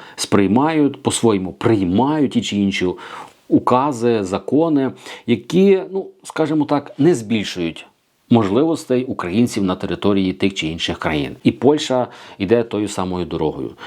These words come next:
Тобто жорсткіший контроль, обмеження для певних громадян і працюєте, маєте, не працюєте,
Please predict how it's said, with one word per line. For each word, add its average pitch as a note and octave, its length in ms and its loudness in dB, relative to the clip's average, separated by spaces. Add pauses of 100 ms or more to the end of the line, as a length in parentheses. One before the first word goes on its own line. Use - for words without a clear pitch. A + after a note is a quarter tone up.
(180)
Тобто E2+ 640 0 (560)
жорсткіший B2 580 0
контроль, F3+ 460 2 (600)
обмеження D#2 760 0 (260)
для E2 440 2 (240)
певних D#2+ 340 -2
громадян E3 600 0 (500)
і G2+ 300 4 (380)
працюєте, D3+ 760 2 (240)
маєте, E2 440 -4
не A#2 160 4
працюєте, C#3+ 720 0